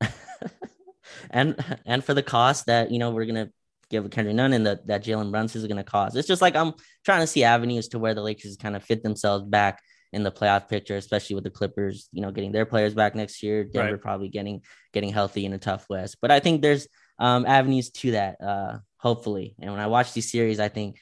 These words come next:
Speaker 1: obviously this Lakers team wouldn't have stand a chance in any, any of these series, but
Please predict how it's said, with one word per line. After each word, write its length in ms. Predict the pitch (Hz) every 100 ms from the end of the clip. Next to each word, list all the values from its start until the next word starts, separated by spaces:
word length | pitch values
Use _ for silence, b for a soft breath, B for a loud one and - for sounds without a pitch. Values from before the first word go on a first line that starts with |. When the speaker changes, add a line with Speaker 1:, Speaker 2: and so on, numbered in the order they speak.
| b -
Speaker 1:
obviously 240 | 131 135
this 180 | 135 156
Lakers 240 | 170 156 151
team 180 | 160
wouldn't 160 | 156 160
have 100 | 147
stand 200 | - 151
a 40 |
chance 360 | 147 147 147 143
in 100 | 139
any, 300 | 143 143 120
any 160 | 143 139
of 80 |
these 180 | 131 131
series, 360 | 135 135 135 123 -
but 280 | 113 110